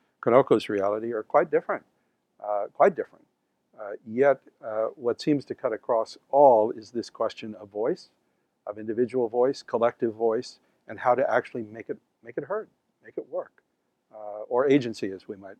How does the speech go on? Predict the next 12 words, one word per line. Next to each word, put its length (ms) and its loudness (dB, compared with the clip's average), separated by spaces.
we 80 -20
might 240 -20
call 200 -14
it, 160 -20
make 160 -20
it 140 -10
actually 340 -18
work. 220 -20
So 340 6
let, 160 2
let's 160 2
just 180 -2